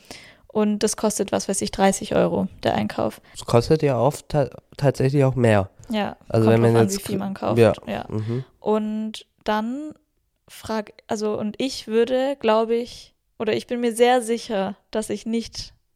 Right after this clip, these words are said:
Speaker 1: danach frage, was ich zurückbekomme, weil, äh, ich denk, wenn ich jetzt einkaufen gewesen wäre, weil ich denke, beim nächsten Mal macht's jemand anderes. So.
Speaker 2: Mhm, mhm.
Speaker 1: Und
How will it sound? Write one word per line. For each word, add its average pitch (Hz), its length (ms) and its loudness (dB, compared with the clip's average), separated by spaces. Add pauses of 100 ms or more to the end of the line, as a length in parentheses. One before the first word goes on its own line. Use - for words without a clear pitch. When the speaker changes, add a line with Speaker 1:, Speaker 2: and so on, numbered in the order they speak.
Speaker 1:
danach 208 280 -4
frage, 202 640 -2
was 196 360 -4
ich - 200 -10
zurückbekomme, 233 1200 -4
weil, 226 560 0
äh, 220 220 -4 (100)
ich - 200 -10
denk, 226 320 -4
wenn 208 220 -4
ich 226 80 -8
jetzt - 180 -8
einkaufen 247 360 -8
gewesen 233 240 -6
wäre, 226 100 -4 (360)
weil 220 120 0
ich 220 140 -8
denke, 254 320 -4
beim 220 180 -2
nächsten 233 260 -4
Mal 220 140 -6
macht's 214 220 -10
jemand 208 200 -6
anderes. 208 500 -6 (540)
So. 196 360 -4
Speaker 2:
Mhm, 110 120 -14 (280)
mhm. 104 60 -14
Speaker 1:
Und 208 420 -6